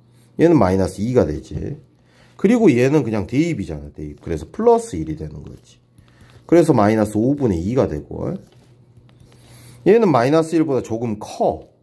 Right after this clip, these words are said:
조금 크니까 마이너스 일보다 조금 큰 건 마이너스 영 점 한 구 구 구 정도라고 생각을 해보는 거지.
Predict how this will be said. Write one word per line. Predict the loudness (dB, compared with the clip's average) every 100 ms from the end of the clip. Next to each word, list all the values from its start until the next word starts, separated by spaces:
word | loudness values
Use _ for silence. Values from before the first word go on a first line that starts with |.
| _ _ _
조금 | 2 4 4
크니까 | 4 6 6 4 -2 -4 -6 -8 -16 _ _ _ _
마이너스 | 2 4 4 2
일보다 | 0 0
조금 | 0 -2 0 -2
큰 | -4 -2
건 | 0
마이너스 | 0 0 -2 -2 -2
영 | 0 -2
점 | -2 0 0
한 | 0 -2
구 | -6 -6 -2 0 0 -2
구 | -2 0 0 -2
구 | -2 2
정도라고 | 2 2 0 0 -4
생각을 | -10 -10 -10 -8 -6
해보는 | -4 -4 -4
거지. | -6 -12 -12 -10 -10